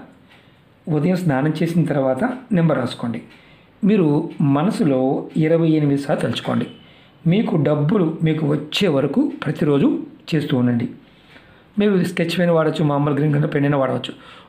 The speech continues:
ఒకసారి రాసుకున్నారు, పోయింది, not a problem. రాసుకోవడం కావాలి. రోజులో ఎనభై ఎనిమిది సార్లు, ట్వంటీ ఎయిట్ times అనుకుంటూ ఉండాలి. ఈ ఉపాయానికి కూడా ఎటువంటి నియమ నిబంధనలు లేవు, ఎవరైనా చేయవచ్చు.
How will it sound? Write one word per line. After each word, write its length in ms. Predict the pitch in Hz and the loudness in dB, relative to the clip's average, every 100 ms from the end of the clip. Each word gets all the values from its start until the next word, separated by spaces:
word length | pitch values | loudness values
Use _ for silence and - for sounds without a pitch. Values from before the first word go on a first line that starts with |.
| 180 | -8
ఒకసారి 340 | - 196 185 | -4 0 2
రాసుకున్నారు, 480 | 151 160 - 156 143 | 2 0 0 2 2
పోయింది, 500 | 143 143 135 123 - | 0 0 0 -2 -2
not 140 | 151 139 | -2 0
a 80 | 139 | 0
problem. 300 | 131 131 123 - - - - - | -2 -2 -4 -6 -18 -20 -20 -8
రాసుకోవడం 420 | 139 151 - 170 156 | -6 -4 0 0 0
కావాలి. 420 | 147 143 185 240 - - - - - | 0 0 0 -4 -12 -20 -20 -10 -2
రోజులో 600 | 175 208 196 202 220 - | 2 2 2 2 2 0
ఎనభై 640 | - 165 208 214 208 226 | 0 0 2 2 0 0
ఎనిమిది 340 | 185 165 160 151 | 0 2 2 0
సార్లు, 440 | 139 127 113 113 - - _ - _ _ | 0 0 0 -4 -10 -20 _ -20 _ _
ట్వంటీ 280 | 180 220 220 | -2 0 0
ఎయిట్ 200 | 185 170 | 0 0
times 300 | 151 143 269 | -2 0 0
అనుకుంటూ 600 | 330 - 160 160 156 135 | -2 -2 -2 0 0 2
ఉండాలి. 320 | 131 127 127 - - - - - | 2 2 0 -6 -18 -20 -10 0
ఈ 80 | 165 | 2
ఉపాయానికి 500 | 165 175 160 139 - | 2 0 0 -2 0
కూడా 300 | - 285 - - - | -2 -2 -4 -12 -4
ఎటువంటి 800 | 143 156 180 180 180 285 - - | -4 0 2 2 2 2 0 -2
నియమ 360 | 135 135 156 156 | 0 2 2 2
నిబంధనలు 760 | 147 143 139 139 135 220 349 - - - - - - | 2 2 2 2 2 2 0 -6 -16 -20 -20 -20 -2
లేవు, 300 | 139 131 - - - - - - - | 0 0 -2 -6 -18 -20 -20 -10 -2
ఎవరైనా 460 | 147 135 139 139 | 0 2 2 0
చేయవచ్చు. 680 | 214 - 127 120 - - - | 0 -2 -6 -6 -10 -12 -18